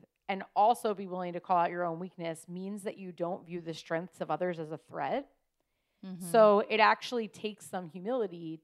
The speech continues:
Speaker 1: to make other people aware of someone's strengths that are not your own, because for some people that are less humble, they could view other people's strengths as something that they don't wanna point out because it's competition for them.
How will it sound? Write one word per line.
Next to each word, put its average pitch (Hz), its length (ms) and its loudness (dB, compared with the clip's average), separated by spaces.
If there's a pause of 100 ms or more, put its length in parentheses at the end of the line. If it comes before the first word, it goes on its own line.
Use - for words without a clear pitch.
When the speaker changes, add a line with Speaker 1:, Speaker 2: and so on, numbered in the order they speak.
(120)
Speaker 1:
to 190 280 -12
make 180 380 -8
other 190 200 -6
people 185 340 -10
aware 160 640 -8 (360)
of 196 120 -4
someone's 196 440 -2
strengths 202 380 -12
that 170 100 -2
are 170 120 -2
not 170 220 -2
your 165 180 -2
own, 170 460 -2 (320)
because 208 440 -2 (260)
for 202 140 -6
some 311 300 -2
people 214 340 -4
that 185 120 -2
are 175 120 0
less 196 260 0
humble, 180 340 -2
they 185 200 -4
could 185 180 -12
view 180 240 -10
other 170 200 -6
people's 165 300 -12
strengths 165 500 -10
as 175 220 -6
something 170 340 -10
that 156 140 -6
they 165 120 -8
don't 185 260 -4
wanna 165 180 -4
point 160 220 -8
out - 180 -6
because 165 280 -6
it's 160 160 -14
competition 160 580 -12
for - 120 -10
them. - 340 -10